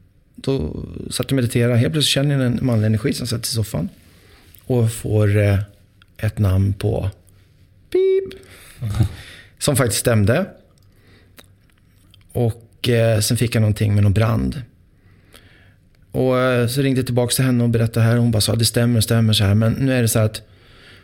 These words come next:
det här är ju någonting som han tror att jag har berättat för dig. Okej, jag ska försöka få till något annat då.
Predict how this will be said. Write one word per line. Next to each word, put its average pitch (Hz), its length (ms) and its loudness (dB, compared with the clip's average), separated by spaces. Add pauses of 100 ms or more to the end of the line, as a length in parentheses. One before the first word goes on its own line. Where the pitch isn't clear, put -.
(160)
det 123 140 -2
här 139 340 2
är 117 260 2
ju 110 400 2 (180)
någonting 113 500 2
som 104 320 0 (420)
han 127 300 -2
tror 120 200 0
att 113 120 -2
jag 156 80 0
har 117 120 0
berättat - 380 -6
för - 100 -8
dig. - 200 -10 (840)
Okej, - 340 -4
jag 110 100 0
ska 135 120 -2
försöka 123 200 -2
få 139 120 -2
till 107 180 2
något 98 100 2
annat - 200 -2
då. 98 120 -6